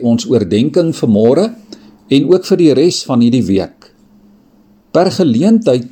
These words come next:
het Jesus vir sy volgelinge gevra, "Wie sê julle is ek?" Dit is beslis die belangrikste vraag waarop jy en ek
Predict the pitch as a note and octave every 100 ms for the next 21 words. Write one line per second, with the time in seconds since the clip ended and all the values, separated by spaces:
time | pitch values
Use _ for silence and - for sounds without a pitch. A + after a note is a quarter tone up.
0 | A#2+ A2 G2 C#3 D#3+ D3+ C3+ - C#3 -
1 | B2+ B2 C3 B2 C3+ B2+ B2 B2 - G#2
2 | F#2 E2 - _ _ _ _ _ _ _
3 | - B2+ A#3 - F3 D3 G2 G#2 A#2 A2
4 | G#2+ _ _ - A2 - C3+ F#3 - -
5 | _ - - _ _ _ _ _ _ _
6 | _ _ _ - D3+ G#3+ F#3 D#3+ - F3+
7 | F3+ - G#2+ B2+ C3+ A#2+ D3 F3 - E3+
8 | C#3+ D3 B2+ A#2+ - A2 A2+ B2 B2 -
9 | G2+ B2 E3 - D#3+ - -